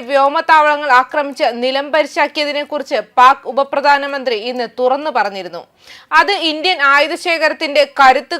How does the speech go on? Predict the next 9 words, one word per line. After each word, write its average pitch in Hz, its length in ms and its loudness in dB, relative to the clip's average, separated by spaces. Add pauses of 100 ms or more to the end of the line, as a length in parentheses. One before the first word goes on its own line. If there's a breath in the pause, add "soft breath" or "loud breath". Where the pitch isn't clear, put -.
കാണിക്കുന്നതിന്റെ 269 680 0 (160)
തെളിവാണ്. 240 520 0 (480 soft breath)
അതുപോലെ 349 340 4 (100)
തന്നെ 320 160 0 (120)
ഇസ്രായേൽ 311 500 2 (100)
ഇറാൻ 302 240 4
യുദ്ധം 294 420 -4
നടന്നുകൊണ്ടിരിക്കുന്ന 294 840 -2 (120)
സാഹചര്യത്തിൽ 294 600 0